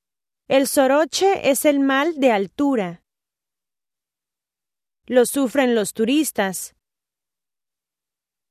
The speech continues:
pero a nosotros no nos afecta.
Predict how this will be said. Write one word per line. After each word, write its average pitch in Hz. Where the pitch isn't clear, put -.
pero 370
a 349
nosotros 285
no 269
nos 233
afecta. -